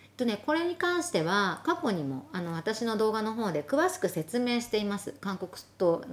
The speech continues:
日本の通貨スワップの話、ぜひ見ていただければ、あの、深く掘り下げていますので。で、これまで日韓の間では、二千一年七月の二十億ドル余りの通貨スワップに始まっ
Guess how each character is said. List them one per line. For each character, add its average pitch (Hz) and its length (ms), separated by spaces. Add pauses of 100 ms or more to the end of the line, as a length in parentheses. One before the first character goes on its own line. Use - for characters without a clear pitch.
日 185 140
本 165 180
の 135 100
通 156 220
貨 160 100
ス 165 120
ワ 165 80
ッ - 20
プ - 80
の 135 80
話、 139 320 (180)
ぜ 247 140
ひ 180 140
見 180 160
て 160 160
い 143 40
た 147 120
だ 147 140
け 151 100
れ 139 100
ば、 135 180 (300)
あ 156 60
の、 143 100
深 175 240
く - 100
掘 170 120
り 180 80
下 190 140
げ 160 100
て - 100
い 135 60
ま 139 140
す - 120
の 131 100
で。 - 120 (580)
で、 311 400
こ 302 140
れ 370 140
ま 403 160
で 277 320
日 269 340
韓 349 260
の 190 280
間 226 340
で 214 120
は、 170 280
二 233 140
千 330 360
一 208 200
年 170 200
七 226 220
月 220 300
の 208 180
二 180 220
十 294 200
億 311 320
ド 294 140
ル 285 180
余 262 300
り 240 40
の 262 120
通 202 260
貨 190 140
ス 190 160
ワ 190 120
ッ 190 120
プ 151 100
に 143 120
始 170 320
ま 254 160
っ 247 40